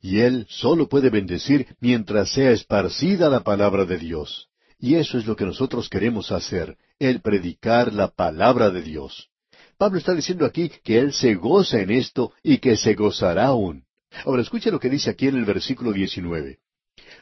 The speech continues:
"Porque sé que por vuestra oración y la suministración del Espíritu de Jesucristo, esto resultará en mi liberación".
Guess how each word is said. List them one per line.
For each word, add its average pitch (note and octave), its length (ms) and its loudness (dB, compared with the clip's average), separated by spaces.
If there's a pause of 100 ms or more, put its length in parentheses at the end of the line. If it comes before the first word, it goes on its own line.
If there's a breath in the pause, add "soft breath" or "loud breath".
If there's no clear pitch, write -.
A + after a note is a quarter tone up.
(120 loud breath)
"Porque B2 360 0
sé C#3 240 2
que B2 140 0
por G2 320 0
vuestra C3+ 480 2
oración A2 680 0 (220 loud breath)
y B2 140 4
la A2 140 2
suministración A#2 1040 -2
del B2+ 140 2
Espíritu C3 520 0
de G#2+ 100 0
Jesucristo, C#3 840 -2 (380 soft breath)
esto C#3 440 2
resultará G#2 840 -2 (140 soft breath)
en G#2+ 280 2
mi A2+ 120 2
liberación". F#2 720 -2